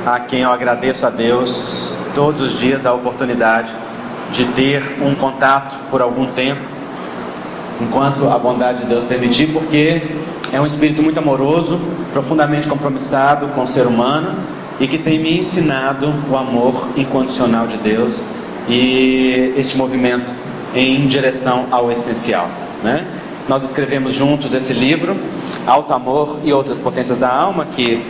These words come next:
na qual a palestra de hoje está baseada. Eu escrevi a primeira metade do livro, ele escreveu a outra metade através da psicografia,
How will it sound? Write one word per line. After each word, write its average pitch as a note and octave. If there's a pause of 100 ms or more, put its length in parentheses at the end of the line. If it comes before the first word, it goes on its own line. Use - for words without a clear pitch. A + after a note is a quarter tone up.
(260)
na B2
qual A#2+
a -
palestra A#2
de A#2
hoje A#2
está A#2
baseada. B2 (680)
Eu C#3+
escrevi D3
a C#3+
primeira C3+
metade C3
do D3
livro, F3
ele E3
escreveu C3
a B2
outra D#3+
metade C#3+
através C3
da A#2+
psicografia, C#3